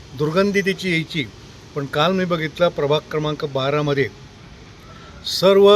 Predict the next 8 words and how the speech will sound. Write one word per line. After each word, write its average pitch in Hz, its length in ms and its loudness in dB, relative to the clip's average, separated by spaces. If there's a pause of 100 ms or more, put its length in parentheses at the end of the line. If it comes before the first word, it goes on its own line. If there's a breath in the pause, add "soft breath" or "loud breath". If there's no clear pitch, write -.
(180)
रस्ते 175 380 4 (580)
हे 175 60 -10 (140)
पेव्हर 165 280 4
ब्लॉकने 165 400 0
आच्छादित 170 480 -2 (100)
केलेले 175 260 0
आहेत. 180 180 4 (360 loud breath)
सर्व 190 340 4